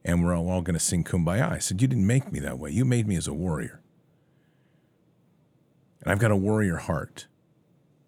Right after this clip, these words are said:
And the question that ends up coming out of this is, okay, as a warrior, if I was studying traditional Japanese w-, samurai warrior,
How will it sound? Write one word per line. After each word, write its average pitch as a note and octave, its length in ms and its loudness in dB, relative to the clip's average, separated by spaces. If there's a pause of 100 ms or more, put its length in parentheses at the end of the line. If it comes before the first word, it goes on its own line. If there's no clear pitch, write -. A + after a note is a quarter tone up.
(1120)
And G#2+ 120 4
the G#2 40 0
question E3+ 440 4
that G#2 160 4
ends G#2 200 0
up F#2+ 120 -2
coming F2+ 280 0
out G2+ 160 0
of G2+ 80 2
this - 400 -4
is, F2 380 -2 (160)
okay, F#2 380 -2
as G#2+ 220 0
a G#2+ 40 4
warrior, G2+ 680 0 (280)
if A2 160 -4
I A#2 160 2
was D3 220 4
studying B2 560 0
traditional A2+ 640 0
Japanese G2 720 0 (140)
w-, F#2 160 -2 (400)
samurai G2 720 0 (160)
warrior, F#2 480 0